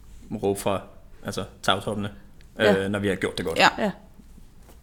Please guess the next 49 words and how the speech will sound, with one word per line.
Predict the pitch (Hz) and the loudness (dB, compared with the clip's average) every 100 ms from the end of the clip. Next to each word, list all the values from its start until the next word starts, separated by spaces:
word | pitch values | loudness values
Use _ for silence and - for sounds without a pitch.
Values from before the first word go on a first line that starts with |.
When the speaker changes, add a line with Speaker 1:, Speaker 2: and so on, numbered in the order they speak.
| - | -2
Speaker 2:
Den, | 233 233 233 | 4 8 8
øh, | 226 214 208 | 6 4 2
tredje | - 277 | 4 2
takeaway, | 311 240 185 180 175 - - | 4 4 4 2 0 -4 0
det, | 240 233 226 | 4 6 6
øh, | 196 190 | 4 4
den | 226 | 2
hedder, | 214 233 220 | 6 6 6
at, | 202 202 - | 4 2 4
øh, | 202 | 4
vi | 202 | 6
har | 220 | 6
faktisk | 220 220 220 | 6 4 4
været | 208 | 6
lidt | 214 | 8
inde | 208 202 | 8 6
på | 196 | 4
det, | 196 - | 4 2
men | 196 202 196 - | 4 4 4 2
at | 185 190 - | 0 0 4
udvikling | 269 277 254 233 226 - - - - - | 4 6 6 6 4 0 -18 -20 -18 0
i | 220 | 2
forhold | 202 208 202 196 | 6 6 6 4
til, | 185 208 196 196 | 4 6 8 8
når | |
vi | 180 180 | 6 4
får | 180 | 4
et | 151 | 6
arbejde, | 196 240 220 202 | 6 6 4 4
hvad | 196 | 0
vi | 185 | -2
stiller | - 151 | -4 -4
krav | - 247 | -4 -4
og | |
sådan | 247 | 0
nogle | 240 | 0
ting, | 226 226 - - - | 2 0 -2 -10 -4
at | - | 2
udvikling | 240 254 247 240 220 | 4 6 4 2 0
er | |
faktisk | 196 202 202 - | 2 4 4 4
den | 214 | 0
største | - 226 220 - 220 - - - - - | 2 0 0 0 -6 -8 -20 -20 -14 -2
af | 156 190 | 4 6
alle | 190 220 | 6 4
motivationsfaktorer. | 214 196 196 185 175 - 185 185 175 - - - - - - - - - - - - - | 4 4 4 2 0 -2 -8 -6 -8 -10 -20 -20 -20 -20 -20 -20 -20 -20 -20 -20 -20 -6
Speaker 3:
Det | 262 247 | 2 6
Speaker 2:
Så | |
Speaker 3:
kan | 220 | 10